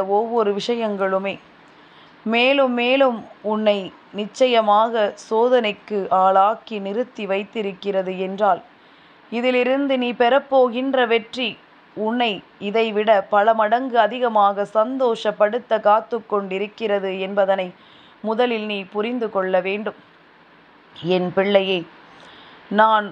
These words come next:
உனக்கு நம்பிக்கையோடு பல நல்ல விஷயங்களை தருவதற்கு தயாராகிவிட்டேன். நல்ல எண்ணங்களோடு உனக்கு பல சந்தோஷங்களை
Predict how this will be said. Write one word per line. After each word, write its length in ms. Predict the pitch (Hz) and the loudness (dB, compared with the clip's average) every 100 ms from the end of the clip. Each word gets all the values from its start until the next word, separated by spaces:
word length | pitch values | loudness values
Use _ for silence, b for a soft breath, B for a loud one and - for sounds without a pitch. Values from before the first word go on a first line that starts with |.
| - | -6
உனக்கு 420 | 208 220 220 226 | 0 0 0 -4
நம்பிக்கையோடு 920 | 214 208 240 262 - 247 233 226 254 254 | 0 0 -2 -6 -2 -2 0 2 4 4
பல 160 | 240 214 | 2 2
நல்ல 260 | 208 208 254 | 2 0 -2
விஷயங்களை 640 | 233 214 233 220 208 196 196 185 | -2 -2 -2 -2 0 0 0 0
தருவதற்கு 720 | 196 214 220 190 185 185 190 | 0 0 -2 2 0 0 -2
தயாராகிவிட்டேன். 1160 | 190 208 220 196 185 180 175 180 185 - 214 - - _ _ _ B B B B B - | 0 2 4 4 4 2 0 -10 -10 -6 -6 -6 -20 _ _ _ B B B B B 2
நல்ல 240 | 214 233 233 226 | 2 4 0 0
எண்ணங்களோடு 760 | 233 269 277 254 240 233 233 233 | 0 0 2 2 4 4 4 2
உனக்கு 460 | 220 226 233 - 233 202 - - - | 2 0 0 -2 -4 -4 -8 -20 -4
பல 200 | - 202 196 180 - | 2 4 4 0 -2
சந்தோஷங்களை 1000 | 214 208 240 240 208 - 202 196 202 | 0 0 -2 -2 -2 -2 -2 0 0